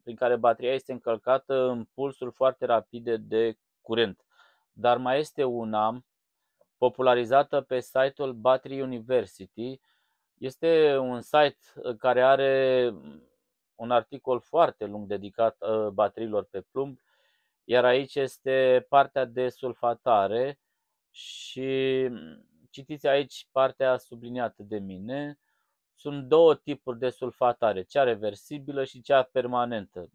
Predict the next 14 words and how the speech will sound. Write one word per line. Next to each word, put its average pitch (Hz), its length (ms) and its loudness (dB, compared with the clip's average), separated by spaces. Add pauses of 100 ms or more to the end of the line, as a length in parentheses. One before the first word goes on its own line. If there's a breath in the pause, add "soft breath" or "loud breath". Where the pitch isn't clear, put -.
Nu 139 260 -10
vorbim 123 360 -4
despre 113 280 -8
cea 110 180 -4
permanentă 113 800 -8
pentru 120 340 -12
că 117 260 -4 (200)
nu 117 180 -12
poate 104 320 -8
fi, 92 560 -14 (1200)
nu 135 140 -10
poate 117 260 -2
fi 107 120 -12
rezolvată. 101 1000 -2